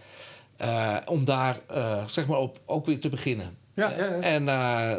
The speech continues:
Speaker 1: we kunnen, we hebben, elke ster heeft exoplaneten. We hebben aardachtige planeten
Speaker 2: Ja.
Speaker 1: ontdekt. De afstanden zijn nu onoverbrugbaar. Hoewel, er zijn al ideeën om met laserbeams kleine ruimtescheepjes erheen te sturen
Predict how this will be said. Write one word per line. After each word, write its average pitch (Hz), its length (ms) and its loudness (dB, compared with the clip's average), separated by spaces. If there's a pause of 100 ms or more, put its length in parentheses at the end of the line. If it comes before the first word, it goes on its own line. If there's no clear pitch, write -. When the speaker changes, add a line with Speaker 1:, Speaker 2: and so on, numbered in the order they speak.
Speaker 1:
we 135 140 -2
kunnen, 131 300 0
we 123 60 0
hebben, 117 320 0 (200)
elke 185 360 2
ster 143 300 2
heeft 113 240 -2
exoplaneten. 127 800 -4
We 117 60 -2
hebben 117 240 -2
aardachtige 156 680 -2
planeten 117 420 -2
Speaker 2:
Ja. 107 60 0
Speaker 1:
ontdekt. 147 280 0 (260)
De - 80 -4
afstanden 143 520 2
zijn 120 220 0
nu 123 200 2
onoverbrugbaar. 143 920 -2 (360)
Hoewel, 165 480 0
er 135 60 -4
zijn 110 200 -4
al 131 120 0
ideeën 139 380 0
om 139 100 -2
met 113 140 -2 (340)
laserbeams 147 920 2 (220)
kleine 143 320 2
ruimtescheepjes 143 840 0
erheen 131 240 2
te 127 80 -2
sturen 131 300 0